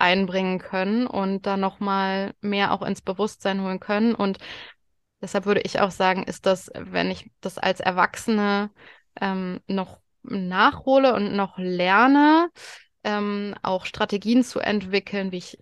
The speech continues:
zum Beispiel mit Wut umgehe, aber auch mit anderen Triggerpunkten,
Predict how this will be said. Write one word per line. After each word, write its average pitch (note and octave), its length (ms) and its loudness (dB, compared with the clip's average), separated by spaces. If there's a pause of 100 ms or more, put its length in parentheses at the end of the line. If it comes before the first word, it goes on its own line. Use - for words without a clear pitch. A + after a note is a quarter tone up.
zum - 280 -12
Beispiel F3+ 420 0
mit G3 200 -6
Wut F#3+ 160 -4
umgehe, E3+ 300 -6
aber - 200 -4
auch - 140 -6
mit - 180 -6
anderen F3 540 -2
Triggerpunkten, E3+ 1040 -4